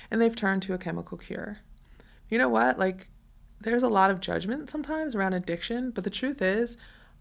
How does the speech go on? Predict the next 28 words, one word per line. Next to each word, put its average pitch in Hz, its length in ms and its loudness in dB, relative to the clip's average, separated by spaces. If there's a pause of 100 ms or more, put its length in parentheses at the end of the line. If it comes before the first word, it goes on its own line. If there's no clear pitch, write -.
(160)
other 226 220 6
people 208 380 -2
use 214 240 -2
other 190 240 0
things. 269 640 -8 (340)
Some 285 300 2
turn 302 280 4
to - 200 -4
anger, 220 460 -2 (380)
right? 208 440 0 (260)
And 247 220 -2
anger 302 300 -2
is 277 180 0
still 285 680 0 (180)
a 233 100 2
chemical 262 480 0
or 175 220 4
produces 254 580 0
chemicals, - 640 -2
so 233 120 2
they're 247 100 2
still 277 300 -2
<laughs> - 20 -2
turning 247 520 2
to 202 140 0
a 208 60 -2
chemical 214 440 0
cure, 196 500 0